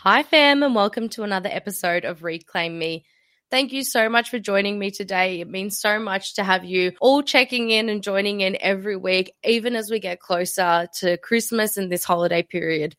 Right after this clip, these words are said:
Before we get started on today's episode, I do want to do some reminders at the very top. First of all, please go and check out our merch. There is two candles, I think, left. There literally is only two left. So if you do want to be one of the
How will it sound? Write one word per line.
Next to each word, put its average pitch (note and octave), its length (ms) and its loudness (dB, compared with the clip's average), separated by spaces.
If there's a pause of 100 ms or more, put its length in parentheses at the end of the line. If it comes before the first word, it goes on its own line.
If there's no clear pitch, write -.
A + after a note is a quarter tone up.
Before C4+ 280 6
we D4+ 100 4
get D4 180 4
started A#3 300 4
on A3+ 80 0
today's A3 320 2
episode, G3 420 2
I G3 120 4
do G3 260 -2
want G#3 160 0
to A3+ 80 2 (140)
do G3+ 180 0
some G3 180 -2
reminders F3 520 0
at - 80 -14
the F3 60 -2
very D#3+ 280 -2
top. - 380 -4 (480)
First A#3 280 2
of A#3 140 -4
all, B3+ 200 4
please C4 720 -2 (140)
go A#3 300 6
and A#3 180 -2
check A3 240 -2
out B3 160 6
our C4 220 4
merch. E5 720 4 (260)
There B3 320 6
is A#3+ 300 -4 (300)
two E4 480 6
candles, C#4 460 4
I F3 100 2
think, E3+ 280 -2
left. D#3+ 240 2
There A3 160 4
literally B3+ 600 -2
is A3 140 -4
only F#3+ 320 -2
two F#3 260 -6
left. D3 240 -2
So F#3+ 180 -4
if F#3+ 180 -8
you G#3+ 100 0
do A3+ 240 0
want B3 160 0
to A#3+ 60 -2
be A#3 120 2
one G#3+ 200 0
of G3 100 -4
the G3 240 4